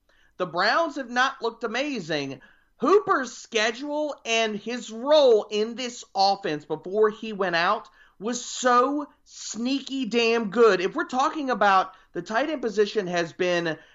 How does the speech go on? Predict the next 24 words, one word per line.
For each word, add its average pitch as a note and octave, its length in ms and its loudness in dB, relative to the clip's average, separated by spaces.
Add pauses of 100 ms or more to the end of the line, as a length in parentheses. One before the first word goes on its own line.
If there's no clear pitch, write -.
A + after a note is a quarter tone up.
(140)
just A#3 240 -4
a G#3 40 0
dumpster G3 540 2
fire C3 320 2
outside F3+ 440 0
of, F3 120 -2
like, D3+ 240 0
literally A3 560 -2
two, C4 480 -8 (140)
maybe E4 560 0
three C#4+ 260 -4
guys, C#3+ 560 4 (440)
Austin E4 480 0
Hooper B3+ 380 -2
is G3+ 180 2
a G3 60 -4
guy E3 540 2 (240)
that F#3 200 -4
I B3 200 2
think D4 300 -12
you C4+ 80 -12
can B3+ 180 -10
go G3+ 360 2
o-, - 300 -6